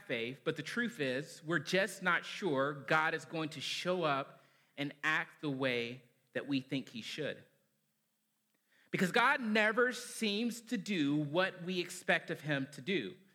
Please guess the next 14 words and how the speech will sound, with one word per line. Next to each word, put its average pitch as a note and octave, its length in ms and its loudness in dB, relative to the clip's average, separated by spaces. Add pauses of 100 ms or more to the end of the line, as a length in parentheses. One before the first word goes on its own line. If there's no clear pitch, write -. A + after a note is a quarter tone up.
(220)
And E3 120 2
when A3 200 2
that G#3 200 4
happens F#3 540 2 (100)
over D3+ 480 2
and C3 260 -2 (120)
over D3+ 600 0
and C3 180 -4 (120)
over D#3 500 2
again, C3 720 -2
eventually F3+ 680 0
it D#3+ 180 -6
just D3+ 180 -6
becomes D#3 460 -4